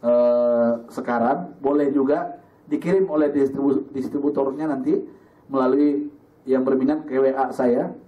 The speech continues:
Silakan boleh konsultasi juga sama saya. W A saya kosong delapan dua belas.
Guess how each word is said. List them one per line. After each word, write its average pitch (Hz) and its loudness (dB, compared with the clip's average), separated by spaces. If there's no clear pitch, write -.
Silakan 127 0
boleh 147 0
konsultasi 123 -2
juga 135 2
sama 123 0
saya. 117 -2
W 117 0
A 117 0
saya 139 0
kosong 127 -2
delapan 131 -2
dua 120 2
belas. 117 -2